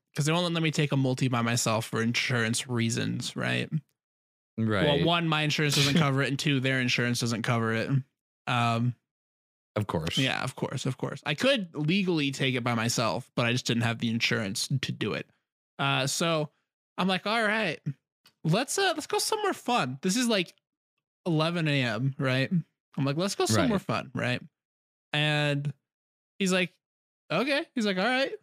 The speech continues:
Speaker 1: And he, I was like, "Where you wanna go?" And he was
Speaker 2: <laughs>
Speaker 1: like, "Let's go to Yellowstone." I was like, "Okay." And then two hours
Speaker 2: Did you,
Speaker 1: later
Speaker 2: did you need it? Did you need hours? Is that why you went
Speaker 1: Yeah,
Speaker 2: as
Speaker 1: I needed
Speaker 2: well?
Speaker 1: hours.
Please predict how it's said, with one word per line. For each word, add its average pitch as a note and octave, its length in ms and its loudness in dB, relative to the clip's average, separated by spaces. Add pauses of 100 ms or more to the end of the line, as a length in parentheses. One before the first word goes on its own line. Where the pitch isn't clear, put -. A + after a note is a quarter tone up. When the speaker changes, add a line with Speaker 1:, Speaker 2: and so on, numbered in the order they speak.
(760)
Speaker 1:
And G3+ 120 0
he, F#3+ 80 4
I E3 100 0
was D#3 120 2
like, E3 100 0
"Where E3+ 100 2
you F#3+ 100 2
wanna F#3 160 0
go?" C4+ 160 0
And D#3+ 240 2
he B2 160 4
was E3 120 6
Speaker 2:
<laughs> D#3 60 4
Speaker 1:
like, - 240 0
"Let's D#3+ 140 -2
go A3 80 -2
to A3+ 80 2
Yellowstone." G#3+ 340 0
I - 20 0
was E3+ 80 2
like, D#3+ 140 -2
"Okay." D#4 340 0 (160)
And E3 180 2
then D3+ 520 0
two - 160 0
hours C3+ 300 2
Speaker 2:
Did F3+ 140 4
you, - 80 4
Speaker 1:
later - 100 2
Speaker 2:
did D3+ 160 -2
you E3 80 2
need E3 220 2
it? C#3 140 -4 (640)
Did B2+ 140 2
you C3+ 60 2
need C#3 180 2
hours? A2+ 400 0
Is A2+ 100 -6
that G#2+ 140 0
why G#2+ 120 0
you A2+ 220 2
went B2 200 0
Speaker 1:
Yeah, F#3 280 2
Speaker 2:
as E3+ 120 4
Speaker 1:
I - 20 4
needed G3 140 4
Speaker 2:
well? C3+ 100 2
Speaker 1:
hours. B2 500 -2